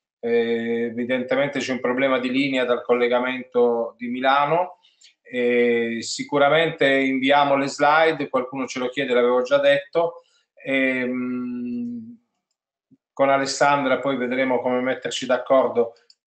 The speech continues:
per capire come fruire del webinar, se dovesse lasciarci a breve.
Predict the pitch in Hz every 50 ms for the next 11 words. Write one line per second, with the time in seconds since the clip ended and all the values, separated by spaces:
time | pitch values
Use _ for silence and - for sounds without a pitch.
0 | _ - 123 120 123 - - - 123 120 - 135 131 135 127 123 117 - - 127
1 | 131 131 127 127 127 123 120 120 117 117 113 113 113 113 113 113 113 110 110 _
2 | _ _ _ _ - - 123 123 123 131 131 127 120 117 120 123 123 131 135 139
3 | 135 135 147 151 160 170 180 180 185 196 202 202 - - _ _ _ _ _ _
4 | _ _ _ - - - 123 113 110 117 117 123 127 123 - - - 123 120 120
5 | 120 120 120 117 123 120 120 - - 131 127 127 - - - - - 123 117 113
6 | 107 131 135 135 139 143 143 135 135 139 147 160 185 185 190 190 _